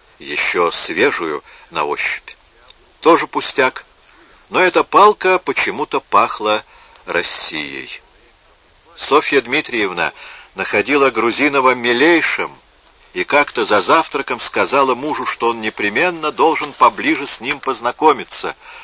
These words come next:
что о нем уже сложили легенды. «Не спорю, не спорю», —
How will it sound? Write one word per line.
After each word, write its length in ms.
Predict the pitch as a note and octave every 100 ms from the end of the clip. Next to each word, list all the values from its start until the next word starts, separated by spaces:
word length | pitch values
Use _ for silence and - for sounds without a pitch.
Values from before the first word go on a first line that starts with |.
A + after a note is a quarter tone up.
| -
что 500 | - - G#2+ G#2+ G#2+
о 160 | - G#2+
нем 400 | G2+ B2 E3 D#3
уже 320 | D3+ A2+ C3+
сложили 720 | C3+ - A2+ F#2+ A2+ A#2+ A#2 - - -
легенды. 640 | E2 E2 E2+ F2 D2+ C#2+ - _ - - _ -
«Не 100 | G3
спорю, 480 | - - C#3+ C#3 A2+
не 140 | F2
спорю», — 680 | - - G2 F#3+ G3+ G3+